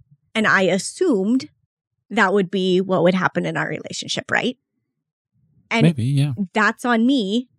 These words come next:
Speaker 1: because I didn't express things, correct?
Speaker 2: Correct.
Speaker 1: Yes. So there's just as much responsibility there.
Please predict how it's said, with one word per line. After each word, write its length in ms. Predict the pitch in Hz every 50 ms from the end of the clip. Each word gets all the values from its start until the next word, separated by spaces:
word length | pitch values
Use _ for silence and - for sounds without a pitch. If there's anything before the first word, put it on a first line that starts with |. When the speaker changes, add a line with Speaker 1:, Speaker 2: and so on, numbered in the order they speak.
| _ _
Speaker 1:
because 240 | - 240 220 240 208
I 100 | 202 208
didn't 260 | 202 226 220 214 208 -
express 680 | 202 - - - - - 196 190 190 - - - - - - - -
things, 380 | - 170 - - 165 - - - _ _ _ _ _ _
correct? 420 | - - - 170 160 - - - -
Speaker 2:
Correct. 480 | - 170 123 85 - - - - - _ _ _
Speaker 1:
Yes. 440 | - 214 185 - - - - - - _ _ _ _ _
So 220 | - - - 339
there's 220 | 294 330 349 302 -
just 220 | - 359 381 - 330
as 100 | 302 285
much 200 | 277 269 - -
responsibility 720 | 262 - - 247 226 226 - - - 196 202 196 185 180
there. 320 | - 170 160 151 - -